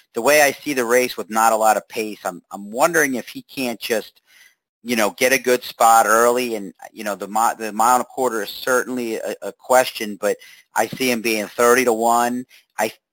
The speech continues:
doubt he's gonna win the race. I, he probably isn't even gonna hit the trifecta, but at the price and how I feel about so many of these other horses, maybe he can just hang around for a piece, uh, for Nick Zito. This horse has, has really done little wrong and got kind of a,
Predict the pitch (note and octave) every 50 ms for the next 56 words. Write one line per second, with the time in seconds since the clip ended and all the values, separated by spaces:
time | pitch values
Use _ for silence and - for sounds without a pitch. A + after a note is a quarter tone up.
0 | _ - A#2+ A#2 A#2+ A#2+ B2+ C3+ C#3 C3+ B2 A#2+ C#3 C#3 C3+ B2 B2 C3 C3 C3
1 | C3 A#2+ B2 B2 B2+ C3+ C#3 B2+ - - G2+ F2+ F2 F2 F2 E2 - _ - -
2 | A2 A#2 B2 B2 B2 B2+ B2+ B2 B2 A#2+ A#2+ A#2+ B2 A#2+ A2+ A#2 A#2 A2+ A2 A2
3 | A#2+ - A2+ - - A#2 G#2+ G2 - - A2+ A2+ - _ B2 - - G#2 G2+ G#2
4 | G#2 - - G#2 - _ - - A#2+ A#2 A#2 A#2 A#2 - - G2+ F2+ - _ _
5 | _ _ _ - G#2+ A2+ A#2 A#2 A2+ A2 - - A#2 A2+ A2 G#2+ G2+ G#2 G2+ -
6 | - - A#2 A2+ A2 A2 G#2+ G#2 G2+ G2+ F2+ G#2+ G#2+ G#2+ A2 G#2+ F#2+ G#2 G#2 G2+
7 | F#2+ - - G2+ F#2 F2+ - _ - - _ _ _ G2+ G#2 A#2+ B2+ C3+ A#2+ C3+
8 | C3 B2+ A2+ - A#2 G#2 G2 G#2 G2 - - - G#2 G#2+ A2+ A2 G#2+ G#2+ G#2+ G#2
9 | G#2+ G#2+ G#2+ G2+ - - G#2 F#2+ F#2+ - - - A#2+ A#2 A2 G2+ - - - -
10 | - - - _ _ - F2 F2+ F2+ F2+ F2+ - - G#2 G#2 A2 A2+ A2 - F#2
11 | F#2 A2+ A2+ A2 G#2 G2+ G2+ G2+ G#2 - - - A#2 G#2 - G2+ F#2 - _ _
12 | _ G#2 G2+ F#2 A2+ D3+ F3+ F#3+ D#3+ B2 C3 B2 A#2 A2 A2 A2+ B2 A#2+ A2+ G#2+
13 | G2 G2 A2 A#2+ B2 A#2+ A#2 A2 G2 F#2 F#2+ F#2 _ _ _ _ _ _ _ _
14 | - G2 G2+ G2+ G2 F#2+ A2+ A2+ G#2 - - A2+ A2 G#2+ G#2 F#2 G2